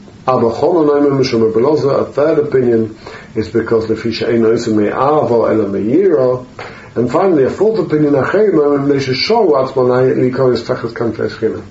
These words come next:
Sometimes they experience difficulty, uh, some type of,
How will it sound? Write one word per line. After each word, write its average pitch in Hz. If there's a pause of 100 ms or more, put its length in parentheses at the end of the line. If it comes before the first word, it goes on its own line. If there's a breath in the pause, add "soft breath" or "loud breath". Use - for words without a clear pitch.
(240 loud breath)
Sometimes 151
they 151
experience 160
difficulty, 160 (320 loud breath)
uh, 113
some 156
type 151
of, 147